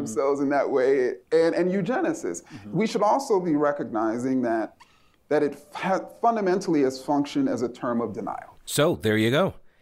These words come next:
Speaker 3: It has fundamentally functioned as a term of denial. When you say you are not something, that has fundamentally functioned as a term of denial.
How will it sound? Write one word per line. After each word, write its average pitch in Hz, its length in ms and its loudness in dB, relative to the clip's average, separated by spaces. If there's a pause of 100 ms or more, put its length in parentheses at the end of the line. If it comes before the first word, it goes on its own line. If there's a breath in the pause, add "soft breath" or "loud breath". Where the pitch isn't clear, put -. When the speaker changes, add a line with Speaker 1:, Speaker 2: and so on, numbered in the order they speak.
(180)
Speaker 3:
It 143 200 0
has 143 360 -2 (240)
fundamentally 156 960 2
functioned 113 640 -2
as 104 260 -2
a 113 100 0
term 117 400 0
of 107 240 2
denial. 127 640 2
When 135 160 2
you 151 140 2
say 147 640 0
you 131 280 2
are 113 120 2
not 107 420 -2
something, 202 600 0 (840 soft breath)
that 135 380 0
has 151 300 -2
fundamentally 175 960 2
functioned 131 760 2
as 131 440 -2
a 120 140 0
term 127 340 2
of 104 240 -2
denial. 98 720 0